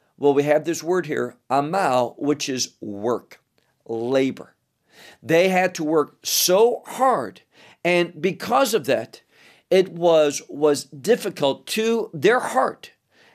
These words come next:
And they did what? They, they stumbled, they failed, and there was, for that moment, no helper. Now, I began by saying this. If you've experienced redemption, you have a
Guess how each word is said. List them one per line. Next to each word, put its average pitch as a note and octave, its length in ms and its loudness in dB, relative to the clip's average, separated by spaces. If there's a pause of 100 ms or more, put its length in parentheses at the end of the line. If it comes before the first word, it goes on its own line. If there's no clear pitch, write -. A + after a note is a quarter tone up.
(180)
And C#3+ 300 0
they C3 160 2
did A#2 220 -2
what? C#3+ 420 -4 (260)
They, A#2+ 400 0
they A#2 160 -2
stumbled, F3+ 680 -2 (120)
they C3 200 -2
failed, F#3 840 -4 (540)
and C#3 260 -2
there F3 220 4
was, C3 580 -2 (120)
for F3+ 300 0
that G#3+ 240 0
moment, A3+ 460 -4 (580)
no C#3 720 0 (180)
helper. - 500 -4 (500)
Now, D3+ 360 0 (100)
I G3 160 2
began G#3 460 -4
by C#3+ 100 2
saying D#3+ 340 -4
this. - 540 -8 (320)
If F3 180 2
you've D#3+ 200 0
experienced G3 760 -2
redemption, D3 920 -4
you G#3 220 -8
have G#3 240 4
a G#3 220 -4